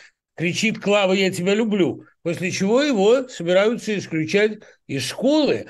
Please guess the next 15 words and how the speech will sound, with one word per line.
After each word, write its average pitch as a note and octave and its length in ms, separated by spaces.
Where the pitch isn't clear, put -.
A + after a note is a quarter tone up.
а C3 120
даже E3+ 320
отец F#3 440
ему F#3+ 220
говорит, E3 540
что D#3+ 320
публичное D#3+ 580
выражение D#3 600
чувств — A3+ 380
это D#3 300
непристойно, E3+ 760
и F#3 120
страдать F#3 560
надо G3+ 280
молча, F#3+ 580